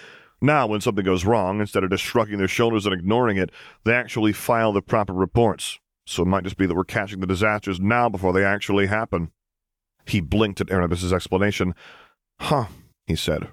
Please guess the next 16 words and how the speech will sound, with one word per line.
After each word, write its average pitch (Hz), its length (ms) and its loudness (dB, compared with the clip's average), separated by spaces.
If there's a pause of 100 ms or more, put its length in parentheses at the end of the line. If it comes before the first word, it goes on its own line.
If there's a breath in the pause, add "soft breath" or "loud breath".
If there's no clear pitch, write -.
(120)
recalling 85 380 -2
all 85 80 0
the 85 80 0
times 90 380 -2
they 90 100 0
got 87 220 2
a 87 60 2
report 90 380 0
filed 98 420 0
that - 100 -10
prevented 92 360 -4
something 95 280 -4
bad 101 420 0
from 92 160 -2
becoming 90 380 -2
catastrophic. 92 840 -4